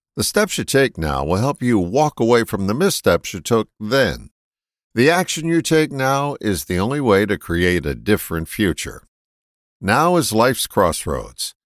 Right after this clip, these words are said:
It's a choice point. Seeing as it's always now, that means that every moment you're in is an opportunity to choose.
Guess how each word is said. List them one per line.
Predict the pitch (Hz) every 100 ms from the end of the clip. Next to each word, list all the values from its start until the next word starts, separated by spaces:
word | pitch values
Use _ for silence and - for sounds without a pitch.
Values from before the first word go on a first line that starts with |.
| _ -
It's | 151
a | 196
choice | - 190 180 -
point. | - 65 - _ _ _ _ _ _ _
Seeing | - 196 226 233
as | 139 92
it's | 78 -
always | 110 80 73 73
now, | 113 92 67 - _ -
that | 180
means | 180 156 127
that | 107 104
every | 131 143
moment | 120 123 123 95
you're | 90 101 131
in | 98 85 104 -
is | 147 147
an | 175
opportunity | 165 156 120 143 117 104 95 95
to | - 107
choose. | - - 90 57 - - -